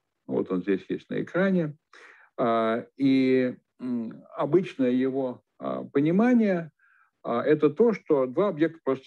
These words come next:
совпадают. Два равно двум, и два — неверно, что два равно трем. Вот.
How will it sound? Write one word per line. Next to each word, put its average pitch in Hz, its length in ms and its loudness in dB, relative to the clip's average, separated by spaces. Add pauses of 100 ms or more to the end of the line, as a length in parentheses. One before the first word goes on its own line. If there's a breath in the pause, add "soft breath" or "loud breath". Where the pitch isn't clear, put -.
совпадают. 95 520 -4 (720)
Два 110 180 0 (2250 soft breath)
равно 92 300 -2
двум, 180 340 2
и 104 140 0
два — 143 440 -2 (300)
неверно, 117 460 0
что 92 180 -10
два 104 240 0
равно 98 260 -4
трем. 82 320 -10 (840 loud breath)
Вот. - 280 -10